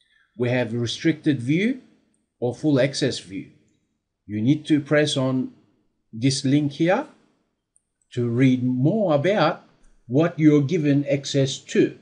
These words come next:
because as you can see, full access may not be what you want, or it may be the case that you'd like to simply grant restricted access. So depending on your needs,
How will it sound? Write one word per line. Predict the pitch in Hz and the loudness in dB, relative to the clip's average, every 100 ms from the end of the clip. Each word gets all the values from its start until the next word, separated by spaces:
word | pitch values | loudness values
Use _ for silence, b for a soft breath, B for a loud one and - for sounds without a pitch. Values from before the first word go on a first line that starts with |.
| _ _ _ _ _ - | _ _ _ _ _ -10
because | 131 131 123 | -6 -2 0
as | 151 127 | 0 0
you | |
can | 127 127 113 | -4 -6 -6
see, | - 214 180 165 - _ _ _ _ _ _ _ | -4 0 2 0 -4 _ _ _ _ _ _ _
full | - 175 151 139 | 0 2 4 2
access | 165 190 - 151 151 - | 2 2 2 -2 -2 -2
may | 135 139 139 135 135 127 107 - 113 | 2 2 2 2 0 -4 -10 -16 -4
not | 135 156 151 117 | 0 0 0 4
be | 143 | 4
what | 131 131 131 | 6 0 0
you | 127 | 0
want, | 170 165 - _ _ _ _ _ _ _ _ | 2 0 -6 _ _ _ _ _ _ _ _
or | 147 139 135 135 - | 0 4 4 4 -2
it | 127 127 | -8 -4
may | 131 127 | -2 -2
be | 123 131 127 123 123 107 | 0 0 0 -2 -6 -8
the | 117 | -10
case | 123 131 127 - | -4 -2 -2 -4
that | 117 107 | -6 -6
you'd | 117 - | -8 -4
like | 120 117 | -4 -4
to | 120 110 | -8 -8
simply | - 185 135 131 | -4 -6 -2 -4
grant | 127 127 113 113 - - | -2 -2 -2 -4 -12 -8
restricted | 117 - - 117 - 107 | -6 -6 -8 -10 -6 -6
access. | 110 - - - - - _ _ _ _ _ _ _ | -6 -8 -16 -18 -20 -20 _ _ _ _ _ _ _
So | - 117 | -8 -6
depending | 117 131 156 151 139 | -4 0 0 2 2
on | 127 | 2
your | 120 113 117 | -2 -2 0
needs, | 180 180 143 156 - | 2 2 0 -4 -14